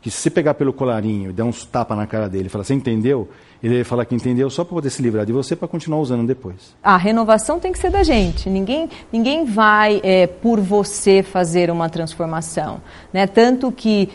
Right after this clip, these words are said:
Speaker 2: se nós formos olhar aí a, a, a, os passos que se falam de, de todos os anônimos, enfim,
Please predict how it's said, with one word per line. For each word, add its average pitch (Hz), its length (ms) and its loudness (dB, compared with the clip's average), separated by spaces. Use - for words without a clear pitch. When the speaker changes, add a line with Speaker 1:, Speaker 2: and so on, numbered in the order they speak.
Speaker 2:
se - 180 -4
nós 196 420 2
formos 190 440 2
olhar 180 520 2
aí 180 300 2
a, 165 140 4
a, 156 640 -2
a, 151 40 -6
os 190 220 -4
passos 196 800 2
que 180 200 -4
se 175 200 -4
falam 180 760 4
de, 175 180 0
de 165 140 -4
todos 247 440 2
os 190 160 0
anônimos, 175 880 2
enfim, 247 460 0